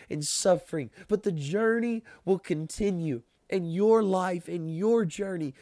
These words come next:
will continue until it results in extravagant, lavish grace and joy and life. The shepherd will make all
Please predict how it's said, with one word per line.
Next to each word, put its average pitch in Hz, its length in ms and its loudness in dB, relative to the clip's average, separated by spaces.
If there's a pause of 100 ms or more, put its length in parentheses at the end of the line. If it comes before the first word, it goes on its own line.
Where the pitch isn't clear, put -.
(140)
will 196 140 -2
continue 226 800 -4
until 220 580 2
it 214 100 0
results 190 560 0
in 180 80 -2
extravagant, 202 1300 -2 (380)
lavish 196 840 0
grace 196 800 -4
and 175 240 -4
joy 185 680 4
and 170 160 -2
life. 180 640 -4 (220)
The 196 100 2
shepherd 180 840 0
will 190 400 4
make 165 480 -2
all 156 420 0